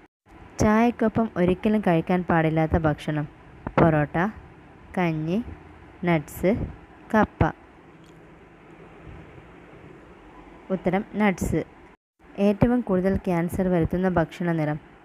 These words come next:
ചുവപ്പ്, മഞ്ഞ, വെള്ള, പച്ച. ഉത്തരം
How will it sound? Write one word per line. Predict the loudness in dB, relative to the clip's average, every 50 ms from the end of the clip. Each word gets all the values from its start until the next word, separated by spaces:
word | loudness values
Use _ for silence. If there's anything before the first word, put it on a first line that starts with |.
| -20 -20 -6 -2
ചുവപ്പ്, | 0 2 2 2 2 0 0 0 0 0 -2 -6 -10 -14 -18 -20 -20 -20 -20 -20 -20 -14 -6 -2
മഞ്ഞ, | 0 0 0 0 -2 -2 -2 0 -2 -2 -4 -8 -16 -20 -20 -20 -20 -20 -20 -20 -20 -16 -6 -2
വെള്ള, | 0 0 0 0 0 0 0 -2 -2 -4 -8 -18 -20 -20 -20 -20 -20 -18 -18 -18 -16 0 2
പച്ച. | 2 2 2 -2 -6 -6 -6 -6 -6 -10 -18 -20 -20 -20 -20 -20 -20 -20 -20 -20 -20 -20 -20 -20 -20 -20 -20 -20 -20 -20 -20 -20 -20 -20 -20 -20 -20 -20 -20 -20 -20 -20 -20 -20 -20 -20 -20 -20 -20 -20 -20 -20 -20 -20 -20 -20 -20 -20 -20 -20 -20 -20 -20 -20 -20 -20 -20 -20 -20 -20 -20 -20 -20 -20 -20 -20 -20 -20 -20 -20 -20 -20 -20 -20 -20 -20 -20 -20 -20 -20 -20 -20 -20 -20 -20 -20 -20 -20 -8 0 0
ഉത്തരം | 0 2 4 2 2 2 0 -4